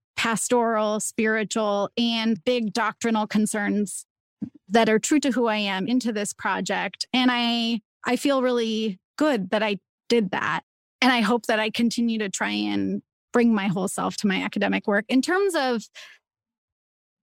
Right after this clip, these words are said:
whether this book has been healing for me, I think it has. And I think I'm still processing how it has been healing for me. I think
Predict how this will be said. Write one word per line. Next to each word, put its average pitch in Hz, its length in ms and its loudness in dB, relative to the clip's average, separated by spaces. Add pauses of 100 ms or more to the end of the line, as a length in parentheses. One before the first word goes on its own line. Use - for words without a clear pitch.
(160)
whether 320 340 6
this 254 240 -2
book 269 280 -2
has 233 200 -2
been 226 180 0
healing 262 560 0
for 208 160 -2
me, 165 360 -4 (480)
I 311 140 4
think 403 240 2
it 403 120 2
has. 220 800 -4
And 247 120 2
I 262 100 0
think 285 220 2
I'm 262 120 -2
still 269 200 -2
processing 254 600 -2
how 240 360 0
it 202 160 -2
has 208 260 -2
been 196 200 -2
healing 190 420 -2
for 185 160 -2
me. 160 400 0
I 233 140 2
think 302 600 2